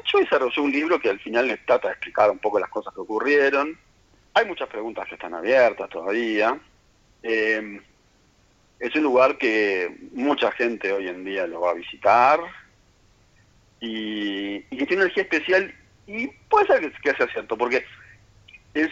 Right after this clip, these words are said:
subsuelo de la estancia de la Aurora es muy rico en óxido de hierro. El Uruguay algún día, este, como, como país en desarrollo, se tiene que volver a cuestionar, digamos,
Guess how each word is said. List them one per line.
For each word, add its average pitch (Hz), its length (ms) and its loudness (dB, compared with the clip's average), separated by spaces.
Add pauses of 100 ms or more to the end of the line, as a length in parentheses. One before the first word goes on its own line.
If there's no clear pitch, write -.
subsuelo 202 580 -2
de 143 60 2
la 123 80 4
estancia 160 380 -2
de 120 60 -2
la 107 60 0
Aurora 113 500 2 (380)
es 143 140 -6
muy 170 260 0
rico 175 440 0 (180)
en 131 140 -6
óxido 156 420 -2
de 117 100 -2
hierro. 110 460 0 (1800)
El 139 220 -2
Uruguay 175 460 2
algún 151 380 -4
día, 170 460 2
este, 123 300 -4
como, 104 680 0
como 117 240 2
país 143 280 -4 (480)
en 101 180 -16
desarrollo, 117 840 0 (800)
se 127 100 -2
tiene 156 220 -2
que 165 60 -2
volver 156 260 2
a 160 60 2
cuestionar, 143 400 2
digamos, 139 380 0